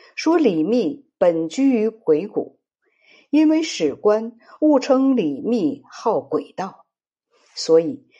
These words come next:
李凡用这话自作解释。李凡接着又写李密多次与神仙相会，话都不近情理，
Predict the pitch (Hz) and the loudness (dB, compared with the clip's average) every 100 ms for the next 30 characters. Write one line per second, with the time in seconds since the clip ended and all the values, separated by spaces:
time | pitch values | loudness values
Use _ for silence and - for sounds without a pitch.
0 | _ - 220 220 214 214 262 277 277 302 | _ -4 0 0 0 0 2 2 4 2
1 | 269 220 160 - _ _ - 302 180 - | 2 -2 -2 -10 _ _ -8 -4 -4 -4
2 | 160 135 - - - 107 _ _ _ _ | -6 -6 -10 -10 -12 -14 _ _ _ _
3 | _ _ _ _ _ _ 226 233 240 262 | _ _ _ _ _ _ -2 2 2 2
4 | 302 311 311 226 - _ _ - 302 302 | 2 2 2 0 -6 _ _ 2 4 4
5 | 269 214 247 233 151 185 196 - 269 277 | 2 2 4 4 0 0 -2 4 4 4
6 | 277 226 156 139 - 160 214 277 269 269 | 4 2 2 -2 2 4 4 2 4 2
7 | 269 175 - 160 - _ _ _ _ _ | 0 -6 0 -2 -2 _ _ _ _ _
8 | _ - 220 190 151 160 165 165 226 240 | _ -6 -2 -2 -4 -2 -4 2 0 2
9 | 262 - - 135 220 247 - | -2 -4 -8 -6 -4 -6 -8